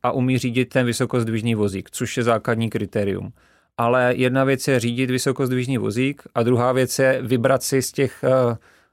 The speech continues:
palet všech tu správnou sestavu. A to samozřejmě pro ty lidi, kteří tam přijdou,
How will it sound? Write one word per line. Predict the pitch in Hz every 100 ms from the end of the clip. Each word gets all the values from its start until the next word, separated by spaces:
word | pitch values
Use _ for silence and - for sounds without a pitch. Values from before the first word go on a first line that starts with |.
| _ _ _ _
palet | 113 110 127
všech | - 143 139 - - _ _ -
tu | 127
správnou | - 135 123 120
sestavu. | 120 - 120 113 - _ _ _ _ 120
A | 113 113 110 110 113 110 _ _ _
to | 127
samozřejmě | 135 123 123 120 127 123 127
pro | 127
ty | 120
lidi, | 120 113 120
kteří | 127 120
tam | 120 101
přijdou, | - 110 127 135